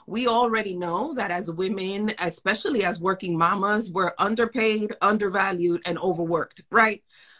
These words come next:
Um, and so, <laughs> so my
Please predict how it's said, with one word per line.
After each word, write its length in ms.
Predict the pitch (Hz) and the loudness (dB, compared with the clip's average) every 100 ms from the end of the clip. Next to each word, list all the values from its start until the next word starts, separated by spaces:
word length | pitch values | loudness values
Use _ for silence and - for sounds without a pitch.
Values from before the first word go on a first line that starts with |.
| _ | _
Um, 400 | 233 226 202 190 185 | 4 4 4 0 -4
and 180 | 233 175 | -6 -6
so, 160 | - - - 285 262 _ | -12 -14 -2 0 0 _
<laughs> 400 | 311 294 - 320 - - 330 - - 453 _ - 381 539 - - - 466 - | 0 0 0 0 0 -2 -4 -4 -16 -20 _ 2 2 2 -10 -20 -20 -20 -20
so 380 | - 294 269 269 | -2 2 2 0
my 460 | 262 262 285 302 | 0 2 0 -4